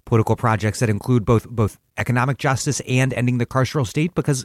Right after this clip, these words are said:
'cause like I said earlier, I, I find it so bizarre and revealing that we're having these mass movements around criminal justice that are totally separate and not involved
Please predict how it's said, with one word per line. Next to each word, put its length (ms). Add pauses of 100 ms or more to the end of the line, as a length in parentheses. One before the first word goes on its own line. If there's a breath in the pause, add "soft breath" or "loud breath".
'cause 140
like 140
I 60
said 180
earlier, 360
I, 60 (300)
I 60
find 200
it 100
so 320
bizarre 640 (320)
and 120
revealing 540 (460 loud breath)
that 180
we're 80
having 300
these 160
mass 340
movements 480
around 220
criminal 340
justice 760 (400)
that 140
are 120 (100)
totally 440
separate 420
and 140
not 240
involved 680